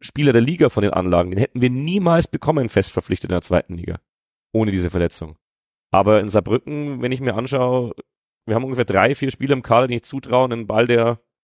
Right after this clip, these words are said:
ja, äh, zwanzig Meter hoch fliegt, äh, wirklich sauber runterzustoppen.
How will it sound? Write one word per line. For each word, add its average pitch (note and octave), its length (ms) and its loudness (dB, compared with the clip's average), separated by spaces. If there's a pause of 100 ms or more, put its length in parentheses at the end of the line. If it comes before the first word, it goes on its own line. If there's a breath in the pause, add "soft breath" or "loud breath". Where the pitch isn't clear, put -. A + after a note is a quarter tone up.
(420)
ja, A#2 340 4
äh, A2 280 2
zwanzig A#2 380 -2
Meter A#2+ 280 2
hoch C#3 180 2
fliegt, - 400 -8
äh, B2 320 2
wirklich - 420 -8 (300)
sauber B2+ 340 4
runterzustoppen. B2+ 760 -4